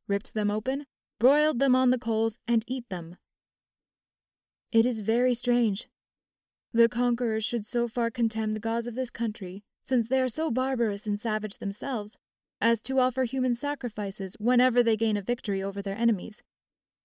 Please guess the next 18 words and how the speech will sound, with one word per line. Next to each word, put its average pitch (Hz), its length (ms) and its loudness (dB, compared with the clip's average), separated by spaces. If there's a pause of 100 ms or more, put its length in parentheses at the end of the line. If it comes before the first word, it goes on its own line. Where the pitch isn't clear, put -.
(240)
And 214 240 6
eye 240 220 2
witness 202 400 -2
to 226 140 -6
which 233 200 0
I 226 140 0
was, 220 420 -2 (420)
as 208 200 -2
hereafter 196 500 0
shall 190 180 -6
be 185 140 -4
related. 185 520 -4 (2500)
The 240 220 2
country, 311 720 -8
as 247 200 -4
we 240 100 -2
travelled 233 460 -4
along, 202 420 -4